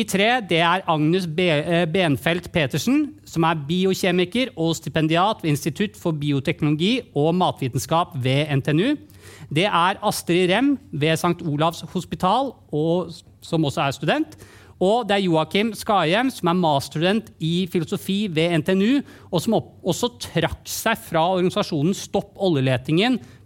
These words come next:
på et tidspunkt etter uttalelser om at det måtte være legitimt å bruke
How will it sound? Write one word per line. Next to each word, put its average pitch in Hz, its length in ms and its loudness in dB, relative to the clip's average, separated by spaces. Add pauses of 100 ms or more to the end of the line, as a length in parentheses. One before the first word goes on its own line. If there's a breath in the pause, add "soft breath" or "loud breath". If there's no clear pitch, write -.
på 185 80 4
et 185 80 -4
tidspunkt 208 540 -2 (100)
etter 185 380 0 (100)
uttalelser 143 480 0
om 151 140 0
at 147 160 -6
det 175 80 0
måtte 170 160 -2
være 160 160 0
legitimt 131 500 0
å 156 60 -2
bruke 156 400 0